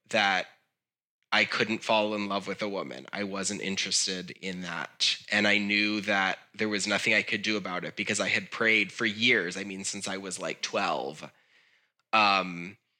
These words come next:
and the number of times I thought about mutilating myself because I thought it would be better than being gay. And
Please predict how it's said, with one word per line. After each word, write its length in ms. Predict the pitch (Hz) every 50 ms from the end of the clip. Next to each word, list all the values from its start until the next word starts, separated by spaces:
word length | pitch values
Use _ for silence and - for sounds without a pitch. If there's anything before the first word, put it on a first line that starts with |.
| _ _ _ -
and 120 | 123 120
the 100 | 123 120
number 340 | 117 120 120 120 120 131 127
of 100 | 120 -
times 420 | - - 127 110 110 107 104 95
I 140 | 90 - 104
thought 320 | 104 - 110 101 101 107 -
about 360 | - 101 98 104 101 85 -
mutilating 540 | 95 101 104 107 98 92 92 95 90 85 82
myself 580 | 76 73 78 - - - - 50 52 - - - -
because 240 | 113 110 - 123 113
I 100 | 110 107
thought 240 | - - 107 104 104
it 80 | 78
would 140 | 90 110 104
be 140 | - 107 104
better 600 | 95 - 104 104 101 98 95 92 90 92 101 - _ _ _ _ _ _ _
than 600 | 110 107 104 101 98 95 95 92 95 95 95 - -
being 260 | - 104 98 92 92
gay. 420 | 90 87 65 - 50 50 - - - - _ _ _ _ _ _ _ _ _ _ _ _ _ _ _ -
And 600 | 120 117 113 110 110 110 110 110 98 110 113